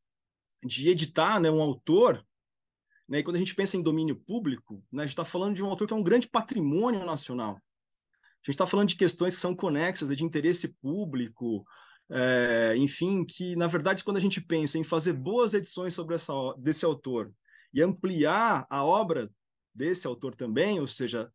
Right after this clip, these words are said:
trabalhar nas duas perspectivas, ou seja, o domínio público, ele faculta essa possibilidade também,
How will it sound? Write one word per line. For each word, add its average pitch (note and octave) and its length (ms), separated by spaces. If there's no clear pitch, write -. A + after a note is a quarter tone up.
trabalhar E3 360
nas F3+ 160
duas E3+ 260
perspectivas, G3 600
ou F3 60
seja, C#3+ 180
o D3 40
domínio F#3 260
público, G#3+ 320
ele A3 80
faculta B3+ 500
essa D#3+ 160
possibilidade A#2 720
também, G#2 420